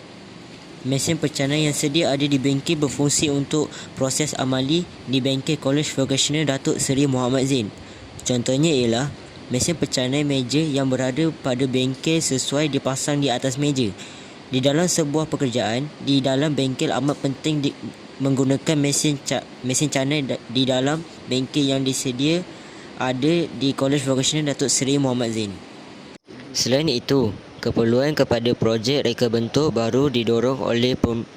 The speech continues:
permintaan pengguna terhadap projek yang belum ada di dalam bengkel permesenan industri Bukit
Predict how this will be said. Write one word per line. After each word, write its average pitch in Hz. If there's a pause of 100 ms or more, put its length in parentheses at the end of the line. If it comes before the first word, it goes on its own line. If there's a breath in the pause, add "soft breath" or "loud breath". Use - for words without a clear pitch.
(280)
permintaan 123
pengguna 117 (400 loud breath)
terhadap 110
projek 110
yang 110
belum 117
ada 110
di 117
dalam 113
bengkel 110
permesenan 110
industri 110 (400 loud breath)
Bukit 110